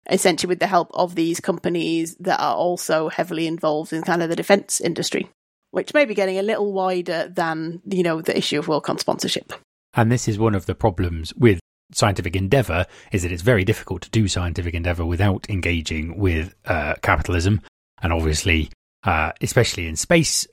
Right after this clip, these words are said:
Speaker 2: uh, physics, you do end up relying on companies that also do missiles. I mean, the entire field of endeavour is based on the V two rocket, which was not an ethically great development.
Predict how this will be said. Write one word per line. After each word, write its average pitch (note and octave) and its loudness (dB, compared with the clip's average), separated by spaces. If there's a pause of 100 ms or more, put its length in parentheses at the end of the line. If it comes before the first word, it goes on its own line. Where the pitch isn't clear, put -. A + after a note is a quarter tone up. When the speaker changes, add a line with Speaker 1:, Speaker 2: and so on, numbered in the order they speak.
Speaker 2:
uh, F2+ 0
physics, - -2
you A2 -2
do A2+ 2
end E2+ -4
up - -6
relying E2 -2
on E2 2
companies E2 -2
that F#2+ 2
also F2+ 2
do D#2 -2
missiles. D#2+ -2
I - -6
mean, E2+ -2 (100)
the B2+ 0
entire F#2+ 0 (160)
field F#2+ 0
of F2+ -4
endeavour G2+ 2
is D#2 -8
based E2+ -4
on E2 -4
the D#2+ -8
V E2 -2
two F2+ -2
rocket, G#2 2
which - -8
was A2 0
not G#2+ 0
an G#2+ -2
ethically F#2+ -2
great G2+ 2 (120)
development. F2 -2